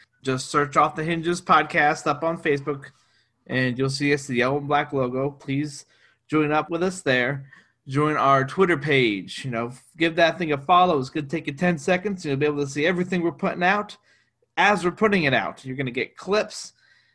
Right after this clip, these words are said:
and you're gonna get highlights from shows. So check us out at Off the Hinges P C.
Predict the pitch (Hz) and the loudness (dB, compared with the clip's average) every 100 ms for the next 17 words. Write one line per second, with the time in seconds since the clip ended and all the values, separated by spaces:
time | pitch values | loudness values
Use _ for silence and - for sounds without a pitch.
0 | _ _ - 127 131 127 127 123 - _ | _ _ -4 0 2 0 -2 -6 -14 _
1 | _ _ - 151 147 135 117 - 180 190 | _ _ -4 -2 0 0 -2 0 2 2
2 | 185 180 - 143 135 214 214 208 202 190 | 2 0 -4 -4 -2 2 4 4 2 0
3 | 139 135 180 175 - 170 156 - 165 156 | -8 -4 -4 -4 -2 0 0 0 0 0
4 | - - _ _ _ _ _ 139 156 160 | -2 -14 _ _ _ _ _ 2 2 2
5 | - 151 156 156 135 131 - - 143 131 | -2 -2 0 -2 -2 -6 -8 -6 -4 -4
6 | - 175 190 | -2 -2 -2